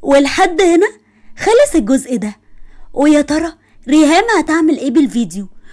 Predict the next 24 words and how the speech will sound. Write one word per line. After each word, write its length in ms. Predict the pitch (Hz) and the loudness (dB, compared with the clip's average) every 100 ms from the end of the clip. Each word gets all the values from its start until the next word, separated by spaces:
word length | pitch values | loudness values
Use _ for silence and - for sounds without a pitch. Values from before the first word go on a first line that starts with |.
| _ | _
والغيرة 540 | - 277 277 262 311 294 | 0 2 4 4 2 2
دي 200 | 269 320 | 0 -2
هتعميها 460 | 311 254 254 320 | -2 -2 0 0
فعلًا 280 | 311 311 311 | -2 -2 0
من 180 | 277 240 | 0 -2
صاحبتها 560 | - - 214 311 403 - - - - | -6 -8 -6 -6 -8 -14 -20 -20 -4
ولا 280 | 359 427 359 | 2 4 4
ايه 80 | 294 | 2
اللي 140 | 311 | 2
هيحصل؟ 440 | 254 226 - - - - _ _ _ | 0 -4 -10 -14 -16 -20 _ _ _
وده 240 | 269 277 | -2 0
اللي 140 | 277 269 | 2 0
هنعرفه 560 | 262 254 233 226 - | -2 -2 -4 -6 -6
ان 80 | 233 | -8
شاء 260 | - 320 - | -4 -2 0
الله 240 | 330 440 - - - - | 0 0 -6 -18 -12 -4
في 80 | |
الجزء 320 | 415 330 320 - | -2 -2 -4 -6
الجاي. 280 | 170 190 - _ _ _ _ - - - - - - - | -10 -12 -14 _ _ _ _ -20 -20 -20 -20 -18 -18 -6
وما 300 | 247 311 381 | 0 2 2
تنسوش 600 | 359 240 - 285 285 - - - - | 0 -2 0 0 0 -6 -14 -16 -10
لو 180 | 247 254 | -2 2
عجبتكم 560 | 254 240 220 220 - 247 | 2 -2 -6 -8 -6 -6
القصة 380 | 247 277 - | -6 -8 -8